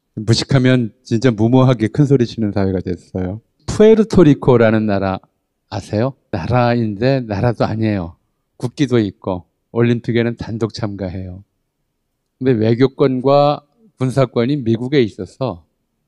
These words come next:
미국 직할령이에요. 그래서 유엔 가입은 안 돼요.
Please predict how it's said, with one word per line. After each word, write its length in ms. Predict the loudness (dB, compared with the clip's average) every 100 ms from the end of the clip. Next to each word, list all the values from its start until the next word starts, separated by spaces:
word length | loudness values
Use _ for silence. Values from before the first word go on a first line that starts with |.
| _ _ _ _ _
미국 360 | 0 0 0 -4
직할령이에요. 960 | -12 -2 0 2 -2 -4 -6 -8 -12 -18 _ _ _ _
그래서 160 | -8 -4
유엔 380 | 0 4 4 2
가입은 380 | 2 2 0 -4
안 160 | -6
돼요. 360 | -8 -6 -8